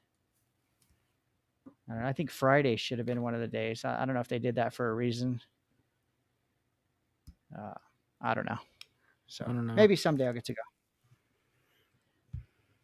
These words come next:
Speaker 1: So that is Halloween time at Disneyland. Uh, yeah, we've been there once or twice. Never been to the Halloween party, but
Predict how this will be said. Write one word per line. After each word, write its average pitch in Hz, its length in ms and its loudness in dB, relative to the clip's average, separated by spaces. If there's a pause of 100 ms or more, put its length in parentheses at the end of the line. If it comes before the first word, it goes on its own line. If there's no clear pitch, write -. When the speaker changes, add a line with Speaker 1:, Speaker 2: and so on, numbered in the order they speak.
(380)
Speaker 1:
So 160 180 0
that 185 240 2
is 170 160 -2
Halloween 196 500 2
time 175 340 -2
at 151 120 -4
Disneyland. 117 580 -4 (420)
Uh, 123 200 -4
yeah, 175 140 4
we've 202 220 4
been 226 160 6
there 214 140 8
once 180 300 4
or 185 60 4
twice. 175 560 0 (320)
Never 156 260 -2
been 151 160 -6
to 151 120 -10
the 139 100 -2
Halloween 143 320 -6
party, 139 340 -6
but 117 160 -6